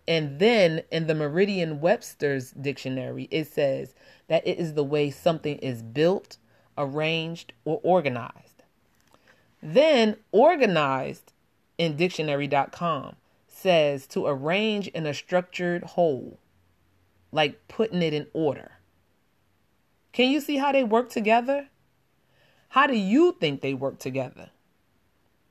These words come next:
Which one do you think comes first? Organizing or constructing? Well, I know my drilling might be driving you crazy, but that's just the beginning.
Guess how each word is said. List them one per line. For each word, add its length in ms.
Which 260
one 220
do 60
you 220
think 240
comes 280
first? 540
Organizing 1040
or 140
constructing? 720
Well, 420
I 140
know 240
my 160
drilling 360
might 180
be 100
driving 380
you 120
crazy, 520
but 120
that's 200
just 240
the 80
beginning. 540